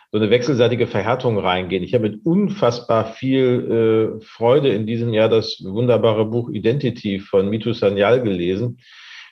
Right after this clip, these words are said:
die sozusagen ja aus einer, sagen, sagen, aus einer sehr spezifischen Perspektive all diese identitätspolitischen Debatten einmal brutal gegen den Strich bürstet und sozusagen alles einmal durchschüttelt und, ich glaub, ein Rezensent schrieb von so einem Schleudergang. Das war das auch tatsächlich ein bisschen.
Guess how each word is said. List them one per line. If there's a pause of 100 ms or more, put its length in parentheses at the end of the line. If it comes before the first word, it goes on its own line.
die
sozusagen
ja
aus
einer, (320)
sagen, (1040)
sagen,
aus
einer
sehr
spezifischen
Perspektive
all
diese
identitätspolitischen
Debatten
einmal
brutal
gegen
den
Strich
bürstet
und
sozusagen
alles
einmal
durchschüttelt
und,
ich
glaub,
ein
Rezensent
schrieb
von
so
einem
Schleudergang.
Das
war
das
auch
tatsächlich
ein
bisschen.